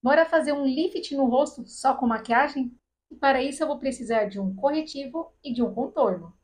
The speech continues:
Na maquiagem, tudo que a gente clareia, ele sobressai, ele vai pra fora. Então, eu coloco o corretivo nas partes que eu quero que sobressaiam.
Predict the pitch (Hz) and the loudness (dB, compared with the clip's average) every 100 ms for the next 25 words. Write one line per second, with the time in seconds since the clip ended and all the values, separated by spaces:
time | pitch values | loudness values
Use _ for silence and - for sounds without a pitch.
0 | _ _ _ _ _ _ _ _ 247 262 | _ _ _ _ _ _ _ _ -2 0
1 | 294 294 233 262 269 233 233 311 339 - | -2 -2 2 2 2 -2 -2 -8 -8 -2
2 | 277 269 247 240 277 302 254 277 269 185 | -2 -2 -4 -6 -4 -2 -2 -4 -2 -4
3 | 185 _ _ 233 262 240 - - 339 339 | -4 _ _ -4 -4 -8 -8 0 0 -2
4 | 339 - 233 220 220 233 233 190 190 262 | -12 -4 0 0 -2 -4 -4 -4 0 2
5 | 311 311 277 - 185 175 _ 226 254 247 | 2 -4 -8 0 0 0 _ -6 -4 -2
6 | 247 220 214 - 202 220 - 285 330 349 | 0 2 2 0 -4 -6 -2 0 0 -6
7 | - 233 240 269 294 _ _ 262 269 220 | -4 -4 -4 -8 -10 _ _ -4 -4 -2
8 | 208 208 - 247 240 214 226 - 240 - | -2 -4 -12 -10 -6 -4 -4 -6 -10 -8
9 | - 294 320 311 202 175 165 | -6 -4 -4 -6 -4 -4 -6